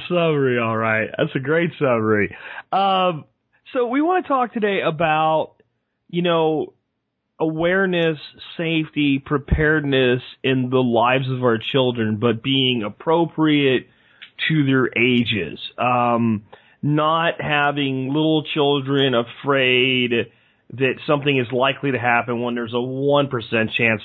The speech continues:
that it could happen, and yet having them in a mental state where they can deal with something if it does go wrong and have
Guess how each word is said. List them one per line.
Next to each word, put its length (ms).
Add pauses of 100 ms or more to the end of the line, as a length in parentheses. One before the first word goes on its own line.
that 100
it 120
could 120
happen, 500
and 280 (320)
yet 320
having 420
them 180
in 80
a 60
mental 480 (100)
state 220
where 320
they 160
can 460
deal 400
with 260 (140)
something 400
if 140
it 100
does 240
go 180
wrong 320
and 100
have 200